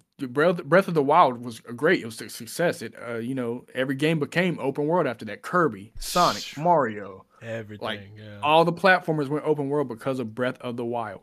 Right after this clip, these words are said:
Speaker 2: Mm-hmm.
Speaker 1: So they earned their right to privacy, but they're still updating us. I
Speaker 2: Yeah.
Speaker 1: gotta appreciate that.
Speaker 2: Very transparent. That's good.
Speaker 1: So, do you wanna do your honorable mentions, or you want me to do my number one?
Speaker 2: I, I'll do, I guess I'll do my honorable mentions as well.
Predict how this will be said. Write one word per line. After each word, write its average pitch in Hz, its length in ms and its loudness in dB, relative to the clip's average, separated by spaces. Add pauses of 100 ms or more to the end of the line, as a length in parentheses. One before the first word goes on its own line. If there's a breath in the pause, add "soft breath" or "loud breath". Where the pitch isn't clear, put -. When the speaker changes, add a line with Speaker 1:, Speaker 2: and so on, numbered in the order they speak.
Speaker 2:
Mm-hmm. 123 380 -10
Speaker 1:
So 127 260 -2
they 170 220 4
earned 165 320 4
their 123 140 -4
right 117 220 -4
to - 80 -16
privacy, 113 480 -8
but 110 280 -10
they're 127 180 -4
still 131 440 -6
updating - 500 -10
us. - 180 -20 (360)
I 135 40 -12
Speaker 2:
Yeah. 127 160 -4
Speaker 1:
gotta 110 180 -6
appreciate 123 560 -8
that. 123 60 -6
Speaker 2:
Very 160 200 -2
transparent. 113 680 -10 (360)
That's 143 140 -20
good. 117 200 -14 (280)
Speaker 1:
So, 143 520 2 (380 soft breath)
do 139 60 -4
you 151 60 2
wanna 151 120 0
do 147 80 0
your 147 220 2
honorable 156 280 -2
mentions, 151 380 -6
or 113 340 -8
you 117 100 -10
want 110 120 -8
me 110 60 -8
to 104 40 -14
do 110 80 -12
my 101 100 -14
number 101 200 -18
one? 104 220 -18 (440)
Speaker 2:
I, 160 160 -10
I'll 185 140 -2
do, 294 220 -6
I 160 160 0
guess - 180 -4
I'll 175 80 0
do 135 120 -6
my 120 120 -6
honorable 110 520 -10
mentions 107 440 -16
as 107 140 -20
well. 104 320 -16